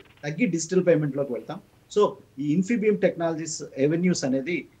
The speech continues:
ఒక valuations చాలా అట్రాక్టివ్గా ఉన్నాయి. నిన్న just,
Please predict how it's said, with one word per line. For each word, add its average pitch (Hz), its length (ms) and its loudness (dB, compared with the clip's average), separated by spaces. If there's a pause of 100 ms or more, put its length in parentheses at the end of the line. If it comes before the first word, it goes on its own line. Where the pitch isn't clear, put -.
(200)
ఒక - 140 -8
valuations 190 840 0
చాలా 151 140 0
అట్రాక్టివ్గా 156 540 -2
ఉన్నాయి. 139 220 0 (340)
నిన్న 196 320 2 (220)
just, 220 320 0